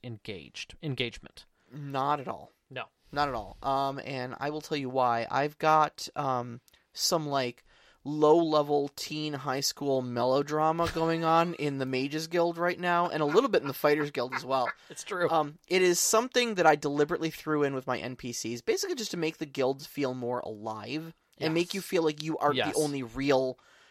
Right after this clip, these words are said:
Speaker 2: characters in the guilds, you
Speaker 1: Yes.
Speaker 2: know?
Speaker 1: No, I,
Speaker 2: Um,
Speaker 1: I think it was a great way to create community and create investment and have things ready for the future.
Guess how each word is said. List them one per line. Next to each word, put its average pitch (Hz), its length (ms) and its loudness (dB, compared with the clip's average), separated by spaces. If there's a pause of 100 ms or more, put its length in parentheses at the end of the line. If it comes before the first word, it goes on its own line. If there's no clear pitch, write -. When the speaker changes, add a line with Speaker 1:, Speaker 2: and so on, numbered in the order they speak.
(240)
Speaker 2:
characters 151 680 0
in 135 240 -4
the 120 80 -6
guilds, - 580 -8 (100)
you 165 80 -4
Speaker 1:
Yes. 151 60 -4
Speaker 2:
know? 131 220 0 (500)
Speaker 1:
No, 143 140 4
I, 147 180 6
Speaker 2:
Um, - 100 -8 (200)
Speaker 1:
I 143 100 -2
think 156 200 -6
it - 100 -14
was 147 120 -8
a 151 60 2
great 139 380 -4
way 139 380 -6
to 135 240 -10
create 135 500 -8
community 151 760 -10 (100)
and 135 180 -12
create 127 440 -12
investment 139 840 -8 (280)
and 143 320 -8 (340)
have 175 560 0
things 151 480 -6
ready 131 320 -6
for - 160 -12
the 120 100 -14
future. - 520 -10